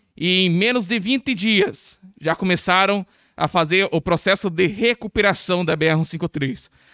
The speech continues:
onde será duas empresas que fará primeiramente, ah, o conserto dos buracos e depois virá uma outra empresa fazer o recap desde a B R quatro sete meia até o início da Serra do Leão. Só deixo aqui meus agradecimentos ao deputado Emerson Bacil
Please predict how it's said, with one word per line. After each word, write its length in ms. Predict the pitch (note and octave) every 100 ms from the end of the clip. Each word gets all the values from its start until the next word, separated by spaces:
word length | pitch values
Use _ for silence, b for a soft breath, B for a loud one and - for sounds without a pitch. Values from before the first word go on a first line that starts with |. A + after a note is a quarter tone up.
| b b
onde 240 | E3+ F3
será 240 | G3+ F3+
duas 300 | F#3 A3+ A#3
empresas 480 | G#3 F#3 F#3+ G#3+ F3
que 100 | -
fará 240 | E3 F3 F3+
primeiramente, 720 | E3+ E3 E3 D#3+ D#3+ D#3 D3 b b b
ah, 240 | - D3+ D3+
o 100 | D3
conserto 500 | D#3 D3+ F#3 F3 D#3+ - -
dos 440 | F#3+ B3+ B3 - F#3
buracos 560 | F3+ F#3 G#3 A3+ F#3+
e 80 | F#3+
depois 500 | F3+ F3 F3+ G#3+ - - b b b D3+
virá 240 | D#3+ F3+
uma 100 | F3
outra 240 | G3 A3
empresa 300 | F#3+ F#3 G3
fazer 180 | G#3 E3+
o 60 | F#3
recap 520 | F3+ - F#3 - D3+ b b
desde 400 | D3+ A3 G#3+ G3
a 40 |
B 140 | F3+ E3+
R 280 | F3 E3 D#3+
quatro 280 | - G#3 -
sete 220 | A#3 G#3+
meia 400 | F3+ F#3 F#3 F3
até 500 | E3 D#3 - F3 F#3+ -
o 100 | E3+
início 560 | D#3 E3 G3 - G#3 - b b
da 220 | - C4
Serra 340 | - E3 D#3+ D#3+
do 80 |
Leão. 260 | E3 D3+ C#3 _ b b
Só 160 | - F3
deixo 180 | G#3+
aqui 160 | G#3 G#3
meus 160 | G3+ E3+
agradecimentos 680 | E3+ E3+ E3 E3 E3 G3 E3+
ao 100 | D3+
deputado 320 | - D#3+ D3+
Emerson 300 | D#3 D3+ E3+
Bacil 420 | D3+ - G#3